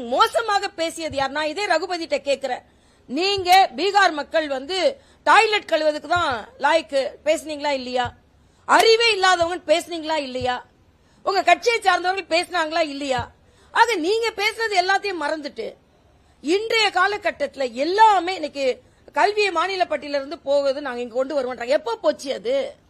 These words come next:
இன்னைக்கு அந்த கட்சி கூட தானே கூட்டணி வைத்துக் கொண்டிருக்கிறீர்கள், காங்கிரஸோட தானே.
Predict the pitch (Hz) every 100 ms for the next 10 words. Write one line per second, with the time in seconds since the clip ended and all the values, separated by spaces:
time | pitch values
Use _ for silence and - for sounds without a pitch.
0 | _ _ _ _ _ - 392 349 392 440
1 | 392 - 466 453 427 453 415 440 466 381
2 | 311 311 277 254 233 233 220 202 180 285
3 | 330 330 254 262 220 214 208 240